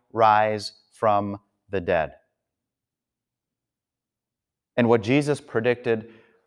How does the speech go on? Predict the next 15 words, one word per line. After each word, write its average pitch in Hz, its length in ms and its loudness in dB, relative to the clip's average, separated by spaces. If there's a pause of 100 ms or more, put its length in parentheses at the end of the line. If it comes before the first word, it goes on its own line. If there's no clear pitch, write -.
(160)
we 127 220 0
have 117 320 0
the 101 80 0
blessing 110 480 0
of 90 120 -2
history 117 440 -6
on 104 140 0
our 101 120 0
side 101 320 0
to - 80 -6
know 98 260 0
that 98 160 0
he 104 120 -6
carried 95 480 -4
out. - 320 -12